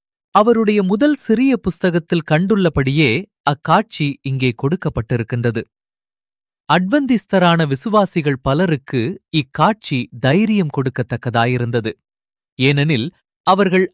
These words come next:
ஆசாபங்கம் அடைந்த போதிலும் தேவகரம் அவர்களை நடத்தினதென்றும், அவர்கள் இயேசு கிறிஸ்துவையே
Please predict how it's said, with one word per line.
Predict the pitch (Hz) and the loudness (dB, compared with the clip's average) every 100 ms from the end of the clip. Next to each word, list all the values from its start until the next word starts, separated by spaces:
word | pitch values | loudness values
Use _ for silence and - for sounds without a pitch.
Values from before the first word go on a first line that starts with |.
| - | 0
ஆசாபங்கம் | 165 247 - 254 220 202 190 170 | 2 2 0 2 2 0 0 2
அடைந்த | 160 208 190 | 2 0 -2
போதிலும் | 151 135 135 165 107 _ _ _ 117 135 | -2 -2 0 -2 -4 _ _ _ -2 4
தேவகரம் | 202 254 254 226 196 175 | 4 4 2 0 0 -2
அவர்களை | - 151 156 147 143 | -2 0 0 0 0
நடத்தினதென்றும், | 127 139 214 - 190 151 123 120 123 220 _ _ _ | 0 0 0 0 0 0 0 -2 -4 -6 _ _ _
அவர்கள் | 196 208 190 196 - | 0 2 2 0 2
இயேசு | 147 214 277 285 | 2 2 2 -2
கிறிஸ்துவையே | - 220 202 - 180 175 170 | 0 0 0 0 2 4 4